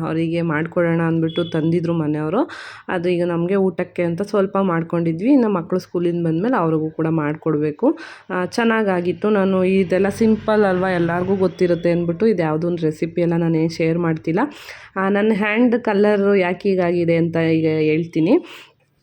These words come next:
ಆ, ಬ್ರೈಡ್ ಒಬ್ರು, ಆ, ಮೆಹಂದಿ ಹಾಕ್ಸ್ಕೊಳ್ಳೋದಕ್ಕೆ ಬರ್ತೀನಿ ಅಂತ ಹೇಳಿದ್ದಾರೆ. ಅದಕ್ಕೆ ಅಂದ್ಬಿಟ್ಟು ನಾನು ಮನೆಯಲ್ಲೇನೆ, ಆ,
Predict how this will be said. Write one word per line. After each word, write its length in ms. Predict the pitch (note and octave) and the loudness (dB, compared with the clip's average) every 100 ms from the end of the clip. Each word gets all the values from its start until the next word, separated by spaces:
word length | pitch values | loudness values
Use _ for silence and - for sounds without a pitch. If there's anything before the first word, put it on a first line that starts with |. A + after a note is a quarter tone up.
| _ _ _ G#3+ | _ _ _ -2
ಆ, 240 | F#3+ F#3+ | 0 2
ಬ್ರೈಡ್ 400 | F#3 F#3 F#3+ A3 | 2 2 2 4
ಒಬ್ರು, 360 | G#3 F3+ F#3+ C4+ | 2 2 2 4
ಆ, 440 | - F3+ F3 E3+ E3 - | 4 2 2 0 -2 -4
ಮೆಹಂದಿ 560 | F3+ F3 G3+ G3 G3 F#3 | -2 0 2 2 2 2
ಹಾಕ್ಸ್ಕೊಳ್ಳೋದಕ್ಕೆ 680 | F3 E3+ - E3+ E3+ E3 | 0 -6 -4 -2 -2 -2
ಬರ್ತೀನಿ 540 | E3+ E3 - F3 E3+ E3 | -2 -2 -4 -2 2 2
ಅಂತ 180 | E3 E3 | 2 0
ಹೇಳಿದ್ದಾರೆ. 400 | D#3 D#3 D#3 A3+ | 0 0 0 0
ಅದಕ್ಕೆ 360 | A#3 G3 G#3 | 0 -2 0
ಅಂದ್ಬಿಟ್ಟು 320 | F#3+ F3+ F3+ | -2 -2 -4
ನಾನು 240 | G3+ G3 A3 | -2 0 0
ಮನೆಯಲ್ಲೇನೆ, 640 | G#3+ E3 E3 F3+ F#3 G#3+ | 0 0 0 0 0 0
ಆ, 180 | C4 | -2